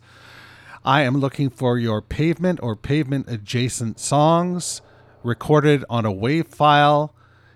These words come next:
sent to me via J D at meeting malkmus dot com, or WeTransfer, preferably, because the files will be big.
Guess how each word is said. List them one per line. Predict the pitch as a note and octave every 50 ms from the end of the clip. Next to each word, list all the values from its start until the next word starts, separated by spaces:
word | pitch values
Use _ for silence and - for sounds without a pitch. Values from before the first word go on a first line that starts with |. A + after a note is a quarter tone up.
| _ _ _ _
sent | - - - E3 E3+ D#3+ -
to | - D3+
me | D3+ D3+ D3 D3 D3 C#3
via | B2+ A#2+ C3 B2+ B2 A#2 A2+
J | G#2+ - - C3+ B2+
D | A#2+ A2+ C3 C3+ D3 D3
at | B2 G#2+ G#2+ F2
meeting | G2 B2 C3 B2 B2 B2 A#2+ A#2
malkmus | A#2+ A#2+ B2 - _ - B2+ A#2+ - - -
dot | - G2+ F#2+ - -
com, | - - C#3 D3 D3 C#3+ C#3+ C#3+ D3 B2+ - -
or | D3 C3+ C3+ C#3 C3 A#2 A2+ -
WeTransfer, | - A2 A2 A2+ G#2+ G#2 - - - C3 C3 C3 B2+ - - - C3 C3 B2 - -
preferably, | - - G2+ G#2 G2+ - - D3 D3 C#3+ C#3 C3+ C#3 C#3+ C#3+ D#3 D#3 C#3 -
because | - A#2 G#2+ - G2+ F#2+
the | - -
files | G2 - G2+ G#2 G#2+ G2 G2+ G2 F#2
will | G2+ F#2+ F2
be | - F#2 F2+
big. | D#2+ F#2 A2 B2+ C#3 C#3 C3+ A2